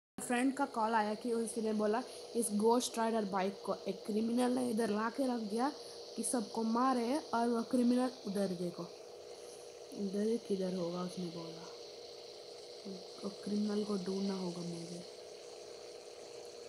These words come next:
हाँ, मिल गया। उसने बोला, "एक पिंक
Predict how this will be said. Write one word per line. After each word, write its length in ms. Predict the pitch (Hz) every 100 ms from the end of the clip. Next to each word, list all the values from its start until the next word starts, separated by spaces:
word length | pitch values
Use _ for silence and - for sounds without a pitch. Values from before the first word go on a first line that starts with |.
| - -
हाँ, 120 | 202
मिल 200 | 208 233
गया। 220 | 208 185
उसने 200 | 185 214
बोला, 240 | 208 208 240 - - - - - - - - - - -
"एक 120 | 202 - - - 240
पिंक 340 | 247 269 269